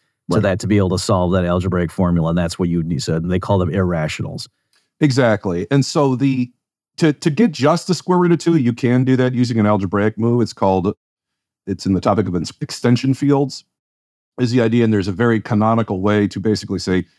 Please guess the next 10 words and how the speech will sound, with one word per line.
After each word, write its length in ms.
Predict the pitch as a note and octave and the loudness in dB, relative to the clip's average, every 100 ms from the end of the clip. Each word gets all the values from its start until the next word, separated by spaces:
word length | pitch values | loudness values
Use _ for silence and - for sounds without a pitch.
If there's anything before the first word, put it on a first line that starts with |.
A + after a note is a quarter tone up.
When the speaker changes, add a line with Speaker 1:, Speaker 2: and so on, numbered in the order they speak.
| _ _ | _ _
Speaker 2:
if 180 | D#3+ D3+ | 0 4
you 80 | D#3 | 4
have 140 | C#3 | 2
a 60 | A#2+ | 0
polynomial 1000 | - B2 A#2 G2+ G#2 G#2+ G#2+ G#2+ G#2 - _ - | 0 0 2 2 2 4 4 2 0 -4 _ -4
with 240 | F#2+ F2 _ - | -4 -4 _ -2
coefficients 720 | A#2 G2 A#2 - G#2+ G#2+ - _ _ _ _ - | 0 0 -2 0 0 0 -4 _ _ _ _ -4
that 100 | G#2+ | 0
are 80 | F#2 | 2
rational 720 | E2+ F#2 G#2+ - A2+ A2 G#2+ | 2 0 0 0 2 2 -2